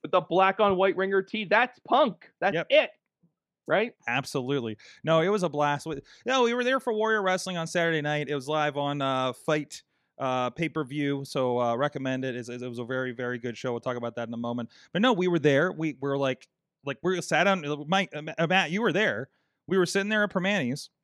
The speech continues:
Speaker 2: and I was, like, looking at things. I was like, "Wait, that's, like, the day before we're there." I'm like, "Rob, you wanna just go to the show?" And he's like, "Yeah, why not?" I was like, "Okay."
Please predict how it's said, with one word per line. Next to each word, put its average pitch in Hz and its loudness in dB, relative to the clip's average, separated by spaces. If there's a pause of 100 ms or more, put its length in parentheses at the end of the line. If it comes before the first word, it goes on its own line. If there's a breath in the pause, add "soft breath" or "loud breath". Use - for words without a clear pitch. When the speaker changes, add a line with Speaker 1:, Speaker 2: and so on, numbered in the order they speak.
(840)
Speaker 2:
and 170 2
I 180 4
was, 196 2
like, 190 0
looking 208 -2
at 220 2
things. 147 -4
I 165 -10
was 165 -10
like, 185 -8
"Wait, 185 -4
that's, 196 -8
like, 262 -8
the 202 -6
day 156 -4
before 123 -4
we're 104 -4
there." 113 -6 (120)
I'm 127 -4
like, 107 -10
"Rob, 196 0
you 127 -2
wanna 156 -2
just 156 -6
go 139 2
to 151 0
the 147 -4
show?" 185 -2
And 151 -4
he's 147 -6
like, 120 -6
"Yeah, 156 2
why 120 -4
not?" 104 -6
I 147 -8
was 143 -6
like, 151 -4
"Okay." 233 2